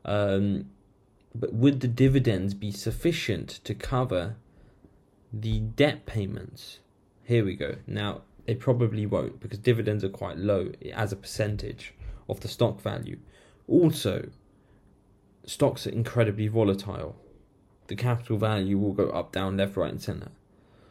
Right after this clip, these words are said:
Property is not so much the same. Property is like, you know, we know it goes up over time, generally. Over the last however many years you wanna go back, we know it goes up over time. However, um,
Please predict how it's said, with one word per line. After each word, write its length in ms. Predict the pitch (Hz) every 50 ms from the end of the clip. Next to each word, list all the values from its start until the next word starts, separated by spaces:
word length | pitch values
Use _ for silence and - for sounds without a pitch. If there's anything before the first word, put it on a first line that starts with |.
| - _ _ - - - _ _ _ _
Property 340 | 131 123 120 120 - 117 110
is 100 | 101 98
not 180 | 110 104 -
so 180 | - - 104 98
much 260 | 101 98 - - -
the 80 | 92 95
same. 440 | - - 101 98 - - - - - - _ _ _ _ _ _ _
Property 340 | - 143 135 - - 135 127
is 140 | 120 120
like, 220 | 117 107 107 113 -
you 80 | 110
know, 100 | 104 101 98
we 120 | 98 104
know 280 | 104 110 110 110 110 113
it 100 | 104 -
goes 280 | - 98 101 104 101
up 220 | 101 101 101 - 107
over 200 | 98 101 98 101
time, 480 | 98 - 101 95 98 98 98 98 98 - - - - - - - _
generally. 600 | - - 104 101 98 95 92 92 92 92 - 107 - - _ _ _ _ _ -
Over 200 | 98 104 101 98
the 100 | 101 95
last 300 | 98 101 98 101 98 -
however 340 | - 98 101 98 98 101
many 260 | 98 98 95 98 98 98
years 500 | 98 104 - 104 107 107 107 104 101 110
you 100 | 110 104
wanna 180 | 104 101 101
go 180 | 98 85 87 90
back, 280 | - 98 107 110 120 120 -
we 160 | - - 101 101
know 220 | 98 95 95 101
it 100 | 92 98
goes 200 | 92 95 98 98
up 200 | 98 98 98 101
over 180 | 95 95 98 98
time. 400 | 98 - - 82 - 107 117 - - _ _ _ _ - - - - - - _ _ _
However, 600 | - 117 117 117 117 110 117 113 110 110 110 113 - - - - - - _ -
um, 800 | - 104 110 104 101 104 104 104 104 107 104 98 87 73 -